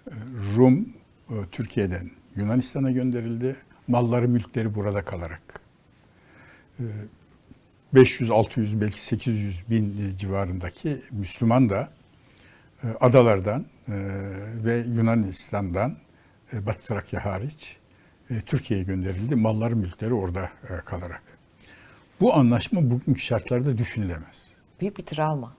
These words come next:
Speaker 1: Büyük bir travma.
Speaker 2: Büyük bir travma.
Speaker 1: Hiç bilmediğin bir ülkeye gidiyorsun. O ülke senin dininde de olsa, senin,
Speaker 2: Tabii.
Speaker 1: e, dilinde de olsa. Nitekim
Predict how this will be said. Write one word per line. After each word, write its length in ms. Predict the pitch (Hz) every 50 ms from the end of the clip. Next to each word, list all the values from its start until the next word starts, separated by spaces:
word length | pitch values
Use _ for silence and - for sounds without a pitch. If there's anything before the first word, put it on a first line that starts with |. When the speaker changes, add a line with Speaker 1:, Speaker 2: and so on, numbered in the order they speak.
| _ _ _ _ _ _ -
Speaker 1:
Büyük 280 | 123 117 110 - - -
bir 100 | 110 -
travma. 200 | - 101 95 143
Speaker 2:
Büyük 160 | 107 82 -
bir 40 | -
travma. 300 | - - 165 160 139 127 - - - - - - _ -
Speaker 1:
Hiç 320 | - - - 165 - - - - -
bilmediğin 680 | 151 165 196 202 180 147 135 110 120 147 190 214 165 131
bir 120 | 147 143
ülkeye 340 | 135 135 123 104 - 160 156
gidiyorsun. 480 | 151 131 110 107 101 98 98 - - 113
O 140 | 113 127 123
ülke 240 | 123 117 - 131
senin 380 | 120 - 135 131 135 131 127 113
dininde 480 | 123 123 123 131 135 135 120 123 117 107
de 40 |
olsa, 320 | 104 95 95 - - 139 127
senin, 440 | - - 120 113 117 127 147 147 - - - - - - -
Speaker 2:
Tabii. 160 | - - 127 117
Speaker 1:
e, 120 | 110 104
dilinde 420 | 104 113 107 113 113 107 110 113 104
de 60 | 110
olsa. 480 | 92 90 - - - 127 147 165 - - - - - - -
Nitekim 540 | 143 135 - - 139 - - 135 113 95 -